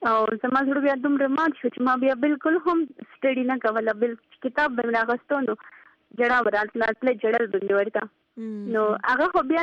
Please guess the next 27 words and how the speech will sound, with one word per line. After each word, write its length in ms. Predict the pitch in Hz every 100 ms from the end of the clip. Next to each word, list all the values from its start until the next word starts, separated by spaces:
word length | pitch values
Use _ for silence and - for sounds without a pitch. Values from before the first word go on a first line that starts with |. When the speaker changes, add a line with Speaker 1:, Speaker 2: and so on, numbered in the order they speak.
| 302
Speaker 1:
د 100 | 277
پښتو 260 | 302 - 330
ډپارټمنټ 440 | 294 330 320 285 262 302
بیا 80 | 302 - 233
په 140 | 247 254
ملکن 320 | 254 269 294
یونیورسټۍ 400 | 254 240 - 294
کې 120 | 269 -
کولاو 280 | - 277 294
شو، 120 | - 226
خو 100 | 196
په 140 | - 247
هغه 140 | 240
ورځ 180 | 226 240 -
کې 80 | 226
پکې 200 | 233 - 226
نه 40 | 220
و. 140 | 180 214 - -
Speaker 2:
صحیح، 360 | 254 214 196 180
صحیح. 280 | - 185 233
Speaker 1:
نو 80 | 240
زموږ 260 | 247 262 247
بدقسمتي 580 | 214 - 226 240 226 - 262
هم 120 | 302 294
وه. 120 | 233 240 _ _
Speaker 2:
مهم. 340 | 208 202 180 185 _
Speaker 1:
او، 80 | 208